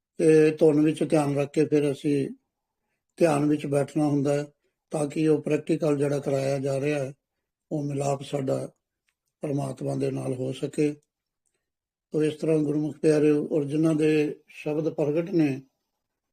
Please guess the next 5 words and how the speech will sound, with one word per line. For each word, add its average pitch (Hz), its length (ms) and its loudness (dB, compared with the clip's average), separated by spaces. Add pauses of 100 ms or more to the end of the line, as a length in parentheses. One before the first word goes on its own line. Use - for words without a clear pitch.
(380)
ਉਹ 180 200 6
ਗੁਰਮੁਖ 156 460 0 (2500)
ਜਦੋਂ 165 640 4 (100)
ਪਹਿਲਾਂ 165 340 4
ਅਸੀਂ 165 420 4